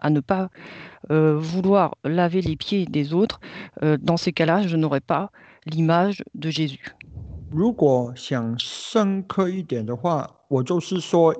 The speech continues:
Speaker 2: 以主耶稣这样子洗犹大的脚哈，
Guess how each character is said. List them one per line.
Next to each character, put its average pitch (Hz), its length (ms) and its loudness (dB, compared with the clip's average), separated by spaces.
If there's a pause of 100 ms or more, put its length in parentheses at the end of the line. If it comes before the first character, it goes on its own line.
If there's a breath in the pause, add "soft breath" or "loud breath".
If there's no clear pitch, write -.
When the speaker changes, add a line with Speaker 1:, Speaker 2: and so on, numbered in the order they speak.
Speaker 2:
以 175 200 0
主 135 220 0
耶 175 160 6
稣 190 240 2
这 208 140 -2
样 175 160 2
子 127 160 0
洗 160 680 2
犹 143 340 6
大 185 540 4
的 123 440 0
脚 104 420 -2
哈， 110 320 0